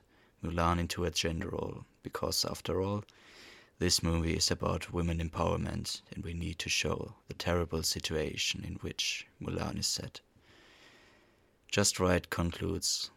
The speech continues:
that thereby the most important emotional anchor of Mulan is turned into an antagonistic force. So far, I would agree with this assessment.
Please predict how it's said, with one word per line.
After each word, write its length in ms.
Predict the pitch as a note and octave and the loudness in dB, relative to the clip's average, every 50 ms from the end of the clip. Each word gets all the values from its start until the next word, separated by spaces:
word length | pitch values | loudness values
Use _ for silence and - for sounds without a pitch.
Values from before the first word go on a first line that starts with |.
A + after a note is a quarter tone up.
| - | -6
that 180 | - - - - | -4 -4 -4 -2
thereby 640 | - E2 F#2 F2+ E2+ F#2 F#2 F2 F2 F2 F2 - - | -2 0 0 0 2 2 2 2 4 2 2 0 -4
the 200 | - - - E2 | -8 -8 -6 -2
most 340 | E2 E2 F#2 G2 - - - - - - | -2 0 0 0 0 -2 -4 -8 -6 -6
important 800 | F2+ F2 - - F#2 G2 G2 - - G2 G2+ G2 G2 - - - - | -6 -2 2 4 4 4 4 4 4 4 4 4 2 0 -6 -10 -8
emotional 600 | - F2+ E2 E2 F#2 F#2+ - - F#2+ F#2+ F#2 F2+ - | -6 -4 0 0 2 4 4 4 4 4 4 4 2
anchor 480 | F2+ F2+ F2+ E2 - F2+ F2 F2 F2 - - | 0 0 -2 0 0 0 0 0 -2 -4 -6
of 120 | - F#2+ - | -8 -4 -2
Mulan 420 | F#2 E2+ D#2+ E2 D#2+ E2 E2 E2+ | 0 0 2 2 2 2 2 2
is 120 | E2 - - | 0 0 -2
turned 320 | - E2+ E2+ E2+ E2 E2 | 0 2 2 2 2 0
into 260 | E2+ E2 - - E2+ | -4 -4 -2 -2 -2
an 160 | E2 E2 E2 | -2 0 -2
antagonistic 760 | E2 E2 E2 - - E2 E2+ F2 F2 F2 F2 E2+ - - - - | -4 -4 -4 -2 -2 -2 0 0 -2 -2 -2 -2 -2 -4 -6 -8
force. 500 | - - F#2+ F#2+ - - - - - - _ _ _ _ - - - - _ _ - - _ - _ _ | -8 -8 -8 -8 -8 -6 -6 -8 -8 -10 _ _ _ _ -20 -20 -20 -20 _ _ -20 -20 _ -20 _ _
So 200 | - - F2+ F2 | -4 0 0 0
far, 520 | - - F#2 F#2+ G2 G2+ G2+ G2 F2+ - - _ _ - - | 0 4 6 8 10 10 10 8 6 4 0 _ _ -8 0
I 140 | G2 G2 G2 | 2 4 4
would 240 | G2 F#2 F2+ - | 4 2 0 0
agree 340 | E2 D#2 - - C#2+ D#2 D#2+ - - | -2 -4 -4 -4 -4 -4 -4 -4 -6
with 200 | - - - - | -6 -6 -6 -8
this 260 | - - - - - | -6 -4 -2 -2 -2
assessment. 600 | - - - - D#2+ - - - - - A#2 G#2 | -2 -2 -4 -2 -2 -4 -4 -4 -4 -10 -12 -12